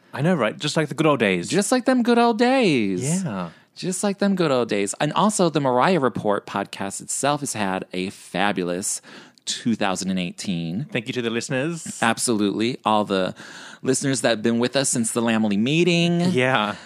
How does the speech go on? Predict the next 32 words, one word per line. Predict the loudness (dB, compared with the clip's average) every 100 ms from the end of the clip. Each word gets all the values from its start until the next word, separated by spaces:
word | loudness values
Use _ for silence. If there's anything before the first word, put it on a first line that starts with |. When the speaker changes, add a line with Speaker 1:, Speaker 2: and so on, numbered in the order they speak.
| -18 -4
Speaker 2:
Who | -2
have, | -2 -2 -2 -4 -4
uh, | -4 -6
jumped | -6 -4 -2 0
on | 0 0 2
board | 2 2 0
since | 2 2 2
then | 0 0 0 -2
and | -2 -2 -2
are | -2 -2
continuing | -4 -6 -4 -4 -4
to | -4
support. | -6 -4 0 0 0
We | -2
love, | 0 0 0
appreciate, | -4 -4 -2 -4
and | -2 -2 -2
enjoy | -4 -4 -2 -2
you. | -2 -6 -8
And | -6 -4 -4 -4
we | -2
got | -2 -2 -8 -6
bigger | -2 0 -2
and | -2
better | -2 -2
things | -6 -8 -8
coming | -8 -8 -8
for | -8 -10
two | -8
thousand | -6 -6 -6 -8
nineteen. | -8 -10 -12 -12
Just | -12 -14 -16